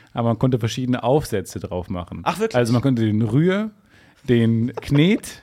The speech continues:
Speaker 1: und den, ähm, ne, also den Schneebesenaufsatz
Speaker 2: Ja, genau,
Speaker 1: draufpacken.
Speaker 2: den Quirl.
Speaker 1: Den
Speaker 2: Ja.
Speaker 1: Quirl.
Speaker 2: Ja. Eine andere, ähm, Theorie natürlich auch, dass man damit schön Marshmallows überm Feuer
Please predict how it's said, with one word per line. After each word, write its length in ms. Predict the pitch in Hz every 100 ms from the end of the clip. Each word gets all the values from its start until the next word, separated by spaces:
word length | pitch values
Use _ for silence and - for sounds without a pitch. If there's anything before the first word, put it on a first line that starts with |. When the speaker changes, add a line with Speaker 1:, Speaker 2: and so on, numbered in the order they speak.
| _ _ - - -
Speaker 1:
und 460 | 160 156 143 -
den, 380 | 139 135 135 135
ähm, 540 | - 127 127 127 127 -
ne, 220 | 139 156
also 140 | 135 123
den 100 | 123
Schneebesenaufsatz 880 | - 139 123 117 117 104 107 - 135
Speaker 2:
Ja, 100 | 135
genau, 180 | 127 95
Speaker 1:
draufpacken. 300 | 98 - 90 113
Speaker 2:
den 0 |
Quirl. 320 | 107 90 - -
Speaker 1:
Den 100 | 123
Speaker 2:
Ja. 60 | 101
Speaker 1:
Quirl. 420 | 120 107 85 104
Speaker 2:
Ja. 160 | 113 104 - - -
Eine 260 | - 156 143
andere, 840 | 175 190 180 180 185 - 185 170 175
ähm, 100 | 165
Theorie 340 | - 180 156 165
natürlich 380 | 160 165 160 -
auch, 160 | 147
dass 180 | - 135
man 160 | 127 127
damit 320 | 123 120 117
schön 240 | 139 127
Marshmallows 480 | 127 127 - 127 117
überm 160 | 113 110
Feuer 420 | 151 135 95